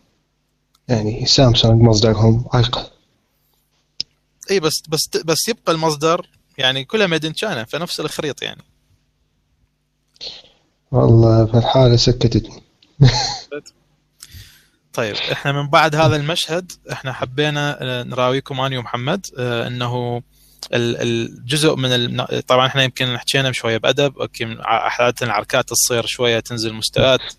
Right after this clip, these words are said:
Speaker 2: أدنى من هذا، آه، والله شنو فلان يحب سوني والآخر يحب سامسونج. يا أخي هو كله تليفون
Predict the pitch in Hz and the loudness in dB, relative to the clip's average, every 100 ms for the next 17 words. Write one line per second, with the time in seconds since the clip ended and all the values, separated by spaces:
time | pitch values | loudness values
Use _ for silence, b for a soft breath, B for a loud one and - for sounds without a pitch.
0 | _ 139 160 160 139 127 117 127 B B | _ -2 2 2 2 2 2 0 B B
1 | B B - 120 120 120 - 143 131 - | B B 0 2 2 0 0 -2 -4 -2
2 | 135 131 123 - 127 127 120 110 107 113 | -2 -2 -4 -4 -2 -2 -4 -6 -4 -4
3 | - 98 - 123 127 143 147 - b b | -6 -10 -6 -4 -2 -4 -4 -8 b b
4 | b - 160 147 160 170 - 165 147 113 | b 0 0 2 2 2 0 -2 -2 -6
5 | 123 120 135 | -6 -6 -6